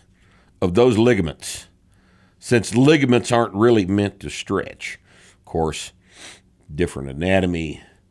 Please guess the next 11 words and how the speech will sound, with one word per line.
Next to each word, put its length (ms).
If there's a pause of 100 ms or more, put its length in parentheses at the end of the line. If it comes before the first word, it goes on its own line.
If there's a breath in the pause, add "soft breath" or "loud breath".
(380)
will 160
vary 480
in 100
people, 520
like 240
long, 480
short 400
arms, 440 (460 loud breath)
but 220
this 200
would, 480